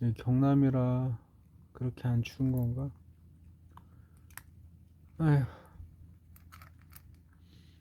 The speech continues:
저는 경남보다 더 밑에 남해 쪽으로 가고 싶어요. 정말 따뜻한,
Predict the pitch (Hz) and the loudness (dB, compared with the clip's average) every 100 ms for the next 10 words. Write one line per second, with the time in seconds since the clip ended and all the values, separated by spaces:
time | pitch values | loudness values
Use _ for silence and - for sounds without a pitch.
0 | - - - 143 143 131 - 147 156 156 | -20 -18 -2 4 4 4 4 6 6 4
1 | 147 135 139 120 120 123 - 135 120 120 | 4 2 2 2 2 -2 0 2 4 4
2 | 131 139 135 139 123 123 113 113 117 120 | 6 6 4 0 2 2 0 0 -2 -4
3 | - - 127 120 110 - _ _ - _ | -6 -6 -4 -2 -4 -12 _ _ -20 _
4 | _ - - - - - - - - 123 | _ -20 -20 -20 -20 -16 -16 -18 -4 0
5 | 117 113 147 156 - 135 135 - | 0 0 0 0 -4 -4 -4 -6